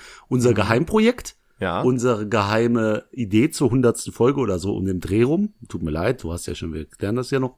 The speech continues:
Speaker 1: Und noch meine geheime Show, an der ich teilnehme.
Speaker 2: Ja, und das mit dem Podcast, das weiß ich <laughs> grad gar nicht mehr.
Speaker 1: Super.
Speaker 2: <laughs> Gib mal einen Tipp.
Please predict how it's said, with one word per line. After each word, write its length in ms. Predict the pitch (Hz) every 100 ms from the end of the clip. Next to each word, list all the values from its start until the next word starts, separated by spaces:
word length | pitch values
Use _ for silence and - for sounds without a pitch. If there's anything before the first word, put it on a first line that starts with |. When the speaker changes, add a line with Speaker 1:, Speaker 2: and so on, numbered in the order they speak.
| _
Speaker 1:
Und 320 | 226 247 247
noch 240 | 196 196 -
meine 400 | 143 160 185 165
geheime 360 | 151 147 151
Show, 300 | 139 - 175
an 140 | - 90
der 120 | 90
ich 100 | 90
teilnehme. 400 | - 92 87 98 - _ _
Speaker 2:
Ja, 280 | 131 135 170
und 200 | 151 131
das 140 | 131
mit 100 | 143
dem 80 | 131
Podcast, 380 | 151 175 214 196
das 100 | 175
weiß 220 | 214 196
ich 80 | -
<laughs> 0 |
grad 520 | - - 170 151 -
gar 200 | 131 135 135
nicht 240 | 143 - -
mehr. 300 | 139 135 127
Speaker 1:
Super. 640 | - 120 - 90 92 90 - 190 - -
Speaker 2:
<laughs> 360 | - 147 147
Gib 220 | 151 147
mal 180 | 165 127
einen 160 | 127 127
Tipp. 360 | - 131 -